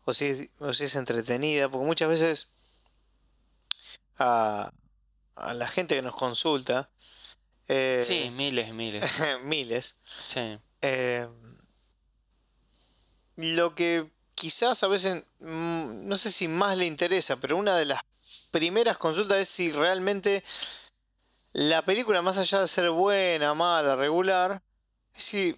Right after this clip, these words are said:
Speaker 1: realmente es entretenida. Porque hay películas que son
Speaker 2: Ujú.
Speaker 1: excelentes y quizás sean más tediosas de ver y que las ves una vez en la vida y
Speaker 2: Sí.
Speaker 1: con muchas ganas.
Speaker 2: Sí, ¿cuánto?
Speaker 1: Bueno,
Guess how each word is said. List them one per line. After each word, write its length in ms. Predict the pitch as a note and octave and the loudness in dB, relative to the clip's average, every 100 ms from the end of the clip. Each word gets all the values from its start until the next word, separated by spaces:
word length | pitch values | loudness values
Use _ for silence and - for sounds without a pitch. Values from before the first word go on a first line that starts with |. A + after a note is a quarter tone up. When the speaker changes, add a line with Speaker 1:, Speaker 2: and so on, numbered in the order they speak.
| - | -2
Speaker 1:
realmente 420 | E3 G3 G3+ G3+ | 0 2 0 -2
es 140 | - | -2
entretenida. 640 | D3 C3+ B2+ B2+ C#3 C#3 A2+ | -2 0 0 2 0 0 2
Porque 140 | D#3 | 2
hay 80 | G3+ | 2
películas 300 | G#3 G#3+ F3+ | 0 2 2
que 60 | F3+ | 2
son 100 | F#3+ | 2
Speaker 2:
Ujú. 40 | F#3 | 2
Speaker 1:
excelentes 640 | - F#3+ A3 A#3+ A#3 F#3+ | 2 2 2 2 0 0
y 60 | F#3+ | 0
quizás 320 | E3 - G#3 | 2 2 2
sean 480 | - A3 G3 D3+ - _ _ _ _ _ _ _ _ | 2 2 0 -2 -10 _ _ _ _ _ _ _ _
más 200 | D#3+ F3 | -4 -2
tediosas 640 | - C#3+ G3 E3+ - B2 A2+ | -2 0 0 0 2 0 0
de 120 | C#3 | 2
ver 320 | E3 F3 E3+ | 4 2 2
y 380 | D3 C#3 C3 - | 0 -2 -6 -4
que 100 | C#3 | -2
las 140 | C3 D#3+ | 0 0
ves 180 | F#3+ | 0
una 140 | E3+ D#3 | 0 0
vez 180 | E3+ D#3+ | 2 0
en 140 | C#3 | 0
la 100 | C3 | 0
vida 560 | D3+ F#3+ G3 F#3+ F3+ D#3+ | 0 0 2 4 4 4
y 40 | |
Speaker 2:
Sí. 40 | B2+ | 2
Speaker 1:
con 120 | D#3+ | 0
muchas 320 | G3 F3+ D3+ | 0 0 0
ganas. 300 | C#3+ B2 A2 - | 0 0 -6 -8
Speaker 2:
Sí, 380 | - D3+ C3 - | -4 -2 -2 -2
¿cuánto? 380 | C3+ C3+ B2 | -2 -2 0
Speaker 1:
Bueno, 240 | G#3 F3+ | 0 0